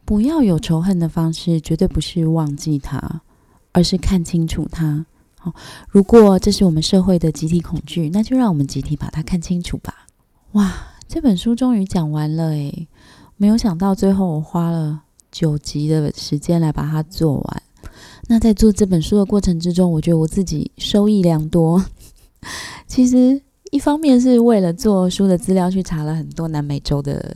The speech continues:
历史啦，啊，政治事件，然后还有后面就是智利他们为了做转型正义所做的努力等等。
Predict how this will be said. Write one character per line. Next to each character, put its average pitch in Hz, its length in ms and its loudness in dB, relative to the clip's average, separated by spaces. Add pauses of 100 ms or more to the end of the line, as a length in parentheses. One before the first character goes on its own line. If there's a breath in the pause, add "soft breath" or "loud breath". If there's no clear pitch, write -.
历 175 180 -2
史 151 220 -8
啦， - 280 -10 (320 loud breath)
啊， 160 160 -2
政 180 160 0
治 175 160 -2
事 170 160 -6
件， 160 340 -4
然 160 120 -2
后 170 80 -4
还 165 160 -2
有 165 100 0
后 208 220 -2
面 202 280 -2
就 180 120 -4
是 190 180 -4
智 190 160 -6
利 175 140 0
他 175 120 0
们 165 200 -2
为 175 180 0
了 156 160 -2
做 170 180 -2
转 143 160 -6
型 147 220 -8
正 190 180 -2
义 170 240 -4 (360 loud breath)
所 - 180 -4
做 208 160 2
的 170 160 0
努 156 240 -4
力 175 180 -2
等 151 280 -4
等。 160 180 -4